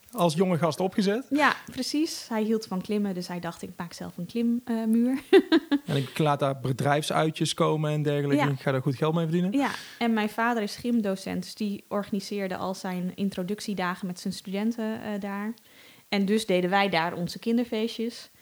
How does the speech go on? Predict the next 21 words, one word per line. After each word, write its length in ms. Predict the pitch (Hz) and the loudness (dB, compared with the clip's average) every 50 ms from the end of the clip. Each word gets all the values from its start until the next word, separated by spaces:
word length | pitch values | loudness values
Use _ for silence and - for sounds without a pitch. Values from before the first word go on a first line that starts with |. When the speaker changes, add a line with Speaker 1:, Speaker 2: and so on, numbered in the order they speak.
| - - - - _ | -20 -20 -20 -20 _
Speaker 2:
Dus 200 | - 220 - - | -10 -8 -8 -6
toen 140 | - 233 220 | -2 0 0
ik 100 | 214 202 - | 0 0 -2
eindelijk 680 | - 247 277 302 311 330 311 277 269 254 247 262 262 - | 0 2 4 4 6 6 6 6 6 6 4 2 0 -2
vijftien 640 | - - - 247 262 277 - - - 254 240 240 | -6 -8 -6 -4 -4 -6 -6 -4 -2 0 0 2
was, 440 | 233 240 240 233 - - - - - - _ _ _ _ | 0 -2 -4 -8 -10 -12 -14 -16 -18 -20 _ _ _ _
mocht 260 | 220 240 233 - - | -4 -4 -4 -4 -8
ik 120 | 220 196 | -6 -4
daar 200 | 220 226 233 240 | -4 -2 -2 -2
mijn 200 | 220 214 208 214 | 0 -2 -2 -4
allereerste 760 | - 233 247 247 226 214 220 220 214 208 - - 220 214 208 214 | -4 -4 -4 -4 -4 -4 -4 -6 -6 -8 -8 -8 -6 -6 -4 -4
baantje 440 | 220 208 196 196 202 208 208 - 226 | -4 -4 -2 -2 -2 -4 -4 -6 -10
krijgen. 560 | - - - 208 202 202 202 - 208 208 202 - _ _ _ - - | -10 -8 -8 -8 -8 -8 -8 -8 -10 -10 -10 -14 _ _ _ -10 -6
Speaker 1:
Oh 80 | - - | -4 -2
ja? 160 | - 156 185 | 0 0 0
Speaker 2:
Dus, 220 | 226 226 214 - | 0 -2 -2 -2
eh, 100 | - 220 208 196 - - - | -4 -4 -4 -4 -6 -10 -10
ik 160 | - 208 208 | -12 -12 -10
ken 200 | - - 170 170 | -8 -8 -8 -6
Martijn, 380 | 175 170 175 - 175 170 165 165 | -8 -8 -8 -10 -10 -8 -8 -10
eh, 60 | 165 | -10